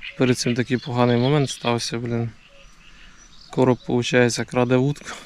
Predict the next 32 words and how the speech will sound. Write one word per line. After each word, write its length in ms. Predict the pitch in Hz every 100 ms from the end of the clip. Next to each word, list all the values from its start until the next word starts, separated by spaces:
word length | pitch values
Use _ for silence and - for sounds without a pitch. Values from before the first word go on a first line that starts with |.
| - - - - - - - -
Я 360 | - 123 123 123
беру 280 | 120 123 120
спінінга, 500 | - 127 127 123 117
біжу 320 | 120 117 123
її 200 | 123 120
ловити 680 | 123 123 135 127 - 120 117
і 80 |
не 140 | 120 123
зняв 280 | 123 123 117
це 120 | 117
все 180 | - 123
на 140 | 120
камеру, 420 | - 120 123 123 127
коротше. 400 | 127 123 - 143 - - - - - - - - - - - 160
Ну, 240 | 160 170 - - - - -
а 100 | 127
був 160 | 143 160
би 140 | 156
класний 320 | - 135 131
сюжет, 420 | - 135 127 120
я 100 | 120
там 240 | 120 123 123
його 160 | 123
гарно 260 | 127 123 123
так 240 | - 123
з 80 | 135
ним 180 | 131 123
пободався. 580 | 127 131 123 131 123 - - - - - - - - - - - - - - - - - - - - -
Ну 80 | 175
нічого, 480 | 180 156 - 127 120
бувають 480 | 131 147 127 120 113
такі 340 | 127 - 120